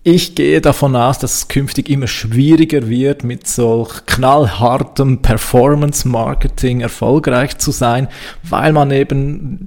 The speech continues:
immer weniger gut tracken kann, weil man zum Beispiel auch immer weniger mit Retargeting arbeiten kann. Das heißt,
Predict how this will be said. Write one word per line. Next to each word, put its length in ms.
immer 320
weniger 340
gut 300
tracken 500
kann, 320
weil 320
man 280
zum 140
Beispiel 340
auch 140
immer 340
weniger 360
mit 280
Retargeting 920
arbeiten 760
kann. 340
Das 320
heißt, 640